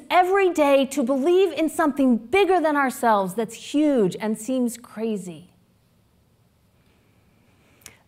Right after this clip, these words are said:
I believe that we can end extreme poverty in our lifetime. And this is not idealistic wishing, but hard-earned experience. And though I am still afraid, I am no longer paralyzed.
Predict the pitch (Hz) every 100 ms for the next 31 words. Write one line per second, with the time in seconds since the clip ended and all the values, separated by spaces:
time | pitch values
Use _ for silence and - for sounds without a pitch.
0 | - 262 320 330 330 269 247 240 233 220
1 | 226 247 254 220 208 - 254 277 285 277
2 | 226 - 262 254 247 247 240 214 214 220
3 | 202 196 185 185 185 - 180 165 - -
4 | _ - - _ 240 233 220 320 359 -
5 | 262 233 247 254 277 - 220 214 220 277
6 | 277 269 262 254 247 202 240 240 285 285
7 | 294 _ _ _ _ - 220 220 - -
8 | 262 262 262 247 247 240 233 226 214 -
9 | - - 175 156 151 - - 220 220 208
10 | 269 311 320 269 262 254 233 233 - 277
11 | 269 247 240 214 196 190 233 240 220 214
12 | 233 233 220 208 190 196 175 170 160 180
13 | -